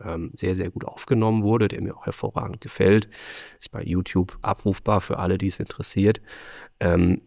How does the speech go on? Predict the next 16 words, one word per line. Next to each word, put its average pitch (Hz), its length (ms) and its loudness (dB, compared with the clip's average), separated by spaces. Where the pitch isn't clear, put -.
da 82 140 -2
spielt 101 500 2
das - 180 -4
natürlich - 320 0
schon - 160 0
eine 95 80 4
große 101 320 -4
Rolle, 92 300 2
gerade 90 380 0
wenn 92 100 0
ich - 160 -4
auch 85 300 -2
Marktforschung - 1160 -6
machen - 380 -6
will, 101 180 -8
Wettbewerberanalysen. 82 1040 -6